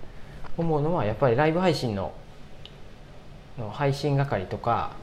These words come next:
裏方仕事ですね。うんうん。で、かのこ氏はどんな、一番楽しい仕事。かのこ氏は今やっているいろんなお店や会社の方との話をしてアドバイスしてるっていう。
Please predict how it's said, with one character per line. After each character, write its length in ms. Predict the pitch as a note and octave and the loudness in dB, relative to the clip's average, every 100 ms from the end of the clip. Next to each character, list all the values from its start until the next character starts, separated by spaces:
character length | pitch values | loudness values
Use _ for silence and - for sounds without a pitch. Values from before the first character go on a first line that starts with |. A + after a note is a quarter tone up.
| - - | -8 0
裏 200 | D3 C#3+ | 2 2
方 240 | C#3+ C#3+ | 2 2
仕 140 | C#3 | 2
事 220 | C3 F#2 E2 | 0 0 -2
で 140 | F#2+ | -4
す 160 | - F#2 | -4 -4
ね。 240 | A2 A2 - - - | -4 -4 -8 -14 -6
う 60 | C#3+ | 0
ん 380 | B2+ G#2+ G#2 G2+ - - - - - - - - - - | 2 2 0 -2 -10 -16 -16 -14 -16 -14 -12 -10 -8 -4
う 20 | |
ん。 20 | |
で、 720 | B2+ A#2+ A#2+ A#2 A2+ A2 - - | -2 -2 -2 -4 -4 -6 -8 -8
か 100 | - | 0
の 80 | G3+ | 2
こ 100 | C#3 | 2
氏 80 | - | 0
は 60 | G2 | 0
ど 120 | G#2 | 2
ん 60 | |
な、 120 | G#2 G2+ - - - - - - - - - - - - | 0 -2 -6 -12 -14 -14 -14 -16 -16 -16 -16 -18 -14 -6
一 220 | C#3+ D#3 | -4 0
番 200 | E3+ D#3+ | 0 0
楽 200 | D#3+ D#3+ D3 | 0 -2 -2
し 160 | D3+ | -2
い 60 | A#2+ | -2
仕 140 | - | -2
事。 300 | F#2+ G2 - - - - - - - - - - | -4 -4 -8 -10 -16 -16 -14 -14 -12 -12 -12 -10
か 60 | - | -4
の 100 | D3 | -2
こ 100 | A#2 | -2
氏 120 | G#2+ | 0
は 80 | A#2+ | 2
今 220 | F3 F#3+ | 6 8
や 120 | C3+ | 8
っ 40 | G#2+ | 6
て 100 | A#2+ | 4
い 60 | |
る 80 | G#2 | 2
い 100 | G#2 | 2
ろ 120 | C#3 | 2
ん 60 | E3+ | 2
な 100 | E3+ | 4
お 40 | D#3+ | 2
店 260 | D#3+ E3+ | 2 4
や 260 | E3 D3+ - - - - | 4 4 0 -12 -14 -12
会 220 | - D3+ | -2 0
社 120 | C#3+ D#3+ | 2 2
の 120 | D#3 | 2
方 240 | D3+ D#3 | 2 2
と 120 | C#3 | 2
の 260 | G#2 B2 - - - - - | 2 2 0 -8 -12 -14 -8
話 500 | D3+ D#3 D3+ - D3+ | -2 0 0 0 2
を 140 | C3 | 2
し 140 | G#2 - | 0 2
て 180 | E3 - | 2 4
ア 80 | E3+ | 4
ド 80 | |
バ 120 | C#3 F2+ | 4 2
イ 40 | |
ス 160 | - - - - - - | -4 -10 -14 -16 -14 -10
し 140 | - | -2
て 100 | B2 | 0
る 120 | G#2 | 0
っ 40 | F#2 | -2
て 120 | |
い 40 | |
う。 60 | - | -6